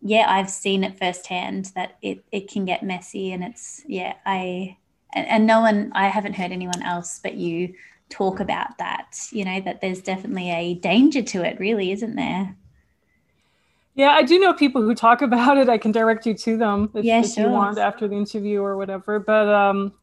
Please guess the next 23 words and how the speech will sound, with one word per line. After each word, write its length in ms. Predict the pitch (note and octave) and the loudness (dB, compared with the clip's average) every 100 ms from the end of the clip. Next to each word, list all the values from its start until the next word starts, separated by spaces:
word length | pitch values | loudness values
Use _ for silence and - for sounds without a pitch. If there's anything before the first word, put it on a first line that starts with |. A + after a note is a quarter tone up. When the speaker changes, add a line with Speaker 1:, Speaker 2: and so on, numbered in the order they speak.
| - | -2
Speaker 2:
uh, 260 | - G#3+ G#3 | 4 6 6
yeah, 180 | A3+ A#3+ | 6 8
I 100 | A3 | 8
don't 120 | A#3 | 8
know. 140 | A#3+ | 6
For 120 | A3+ C4 | 4 4
example, 540 | A#3 B3 B3+ A3 G#3 | 6 4 6 4 4
you 200 | - G3+ | 0 -2
know, 200 | G#3+ G#3 | 2 2
there's 300 | G3 G#3 G3+ | 2 0 0
this 180 | - G#3 | -4 -2
guy 160 | A3 G#3+ | 0 2
on 120 | G3+ | 2
YouTube, 340 | G#3 G#3 A3+ | 0 0 -4
Tony 260 | - G#3+ G#3+ | -2 0 0
Sayers. 500 | - C4 C4 C4 B3 | 2 2 4 0 -2
He 80 | A3 | -2
talks 300 | A3 G#3 - | 0 0 0
about 200 | G#3 G3+ | 0 0
it 60 | |
all 140 | G3+ G3+ | -2 -2
the 80 | G3 | -4
time. 420 | - G#3+ G#3+ | -4 -2 -2